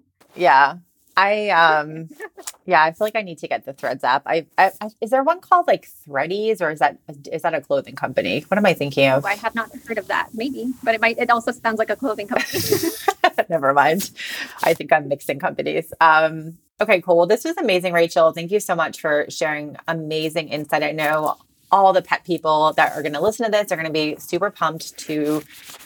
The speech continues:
Speaker 1: just get some great information on how to, like, niche down and also how to leverage Instagram, which is most, I feel like is most people's favorite platform. So super exciting. So just to, before we hop off,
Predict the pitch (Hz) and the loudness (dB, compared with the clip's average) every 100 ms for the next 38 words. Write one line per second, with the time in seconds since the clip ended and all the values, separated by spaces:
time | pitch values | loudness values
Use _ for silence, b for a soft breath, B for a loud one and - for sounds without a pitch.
0 | - - 247 269 277 392 339 165 170 185 | -6 0 2 2 2 -2 0 2 2 -2
1 | 170 160 156 165 147 147 151 147 151 151 | -6 -6 -6 -2 -4 -2 0 0 0 -4
2 | 135 139 156 151 240 233 240 202 185 202 | -4 -6 -10 0 2 4 2 2 2 2
3 | 233 185 175 180 175 160 156 160 151 110 | 0 2 2 0 -2 -4 0 0 0 -2
4 | 143 139 135 127 131 139 139 - 147 151 | -4 -4 -2 0 0 -2 -4 -4 -4 -2
5 | 151 147 - - _ - - - _ 185 | -4 -4 -10 -14 _ -20 -20 -20 _ 2
6 | 165 156 151 147 143 151 139 135 - 143 | 4 0 2 0 0 -6 -2 -2 0 0
7 | 131 123 - - - - - - 117 - | 0 -2 -4 -16 -6 0 0 0 -6 -6
8 | 101 - 101 151 _ - 180 139 - 139 | -10 -4 -4 -4 _ -10 -8 -8 -6 -4
9 | 147 151 B B B - 262 240 277 370 | -4 -10 B B B 2 4 4 4 6
10 | 349 285 - 254 269 254 - 208 214 196 | 6 4 4 4 6 4 2 4 6 4
11 | 190 | 2